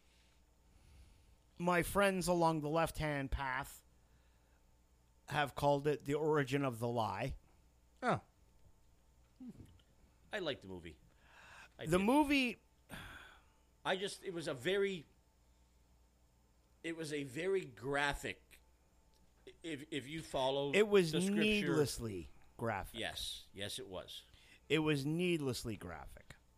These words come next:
Speaker 1: I'm not a Christian. And even I was uncomfortable watching some
Speaker 2: Mm.
Speaker 1: of it.
Speaker 3: Yeah. Yeah. Especially when they flailed him.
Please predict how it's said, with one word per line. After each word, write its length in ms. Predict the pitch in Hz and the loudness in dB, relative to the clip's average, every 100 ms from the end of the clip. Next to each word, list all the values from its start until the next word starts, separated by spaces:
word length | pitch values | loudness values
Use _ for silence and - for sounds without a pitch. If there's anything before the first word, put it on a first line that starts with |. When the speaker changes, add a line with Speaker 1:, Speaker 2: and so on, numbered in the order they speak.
| _ - - - - | _ -20 -20 -12 4
Speaker 1:
I'm 680 | 147 190 214 202 156 143 143 | 8 8 6 4 0 0 2
not 520 | 151 123 - - - - - _ _ - _ _ _ _ _ - | 4 2 -2 -10 -12 -14 -20 _ _ -20 _ _ _ _ _ -6
a 80 | 139 | -4
Christian. 500 | - 143 110 - 64 - _ _ _ _ _ _ _ _ _ - - | 0 -2 -2 -8 -18 -20 _ _ _ _ _ _ _ _ _ -12 -4
And 160 | 143 165 | -2 -2
even 360 | 190 214 196 160 | -2 0 0 2
I 280 | 160 156 | 4 4
was 260 | 143 127 117 | 4 2 0
uncomfortable 720 | 123 120 120 117 - 117 104 | -2 -2 -2 -2 -4 -4 -2
watching 440 | 101 98 - 95 90 | -2 -2 -4 -10 -8
some 180 | 170 | -6
Speaker 2:
Mm. 100 | 147 | -6
Speaker 1:
of 100 | 71 | -10
it. 60 | - 104 | -16 -12
Speaker 3:
Yeah. 120 | 92 - _ _ _ _ | -12 -14 _ _ _ _
Yeah. 140 | - - - _ _ _ _ _ _ _ _ _ _ - - | -18 -18 -20 _ _ _ _ _ _ _ _ _ _ -20 -14
Especially 360 | - 113 127 | -10 -10 -10
when 140 | 104 95 | -12 -10
they 120 | 90 | -12
flailed 420 | - 101 92 | -12 -10 -10
him. 100 | 87 | -10